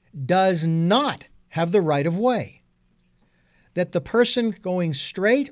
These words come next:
or turning right is to go first. Well, I had a gentleman who was in a Jeep, and I come up and I stop and I have my turn signal on to turn left, and he stops and waves me in.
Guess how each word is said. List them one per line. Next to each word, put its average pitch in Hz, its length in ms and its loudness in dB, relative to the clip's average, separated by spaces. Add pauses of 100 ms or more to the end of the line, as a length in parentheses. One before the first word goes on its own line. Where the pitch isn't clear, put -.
or 180 220 0
turning 180 680 -4
right 220 380 0 (540)
is 208 220 2
to 190 120 -2
go 180 380 0 (100)
first. - 760 -2 (1000)
Well, 135 240 -8
I 240 180 2
had 240 260 2
a 202 60 4
gentleman 151 580 0 (680)
who 214 160 4
was 170 180 2
in 190 120 2
a 233 60 0
Jeep, 170 440 -2 (1120)
and 175 160 0
I 240 140 4
come 233 300 -2
up 233 220 -2 (300)
and 156 140 2
I 180 120 4
stop 220 540 0
and 151 140 -4
I 196 120 0
have 214 200 0
my 208 160 -2
turn 233 320 -2
signal 180 340 0
on 170 120 -2
to 160 60 -4
turn 190 260 -4
left, 151 440 -6 (560)
and 147 180 -6
he 202 180 0
stops 160 500 -4
and 143 180 -4
waves 143 480 -2
me 135 300 -2
in. 113 320 -8